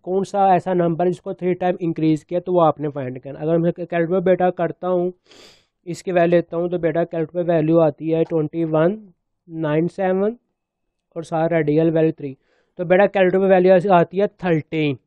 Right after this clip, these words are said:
थर्टीन अगर हम क्यूब करें, तो बेटा वैल्यू आती है ट्वेंटी वन नाइन सेवन, और थर्टीन का थ्री, थ्री से का कैंसिल, तो इसलिए इसका क्या है, थ्री। अब बेटा हमने क्या फाइंड करना है, एरिया ऑफ,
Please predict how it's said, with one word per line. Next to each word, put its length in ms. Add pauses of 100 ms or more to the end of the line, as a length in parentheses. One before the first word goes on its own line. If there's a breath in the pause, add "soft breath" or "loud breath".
(1080)
थर्टीन 400
अगर 240
हम 160
क्यूब 380
करें, 440
तो 160
बेटा 280
वैल्यू 400
आती 240
है 80
ट्वेंटी 340
वन 240
नाइन 280
सेवन, 500
और 120 (1120)
थर्टीन 420
का 160
थ्री, 420
थ्री 320
से 140
का 100
कैंसिल, 320
तो 140
इसलिए 520
इसका 300
क्या 200
है, 140
थ्री। 400 (260)
अब 160
बेटा 260
हमने 280
क्या 200
फाइंड 340
करना 220
है, 140
एरिया 480
ऑफ, 100